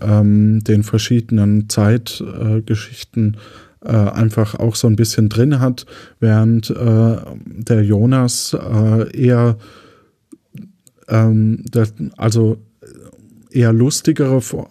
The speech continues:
oder sehr lustige Folgen schreibt, die halt eine gewisse Komik haben, wo dann eventuell auch mal eine Logiklücke drin <laughs> sein kann. Oder eben auch, äh, der Steff,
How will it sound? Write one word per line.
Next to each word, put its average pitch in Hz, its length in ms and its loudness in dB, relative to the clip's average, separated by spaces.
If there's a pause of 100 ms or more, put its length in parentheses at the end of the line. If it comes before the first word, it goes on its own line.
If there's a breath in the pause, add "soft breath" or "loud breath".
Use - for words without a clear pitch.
oder 110 240 2
sehr 117 240 0
lustige 127 480 0
Folgen 127 400 0
schreibt, 110 480 -2
die 113 160 4
halt 110 420 0
eine 117 140 0
gewisse 110 360 0
Komik 131 460 0
haben, 120 380 -2 (340 loud breath)
wo 120 140 2
dann 110 160 2
eventuell 113 500 0
auch - 200 -4
mal 117 100 2
eine 110 160 4
Logiklücke 110 760 0
drin 101 300 -2
<laughs> - 0 -
sein 123 440 0
kann. 135 380 0 (580 loud breath)
Oder 120 340 2
eben 113 260 0
auch, 107 460 0 (120)
äh, 98 520 0
der 101 380 0
Steff, - 600 -2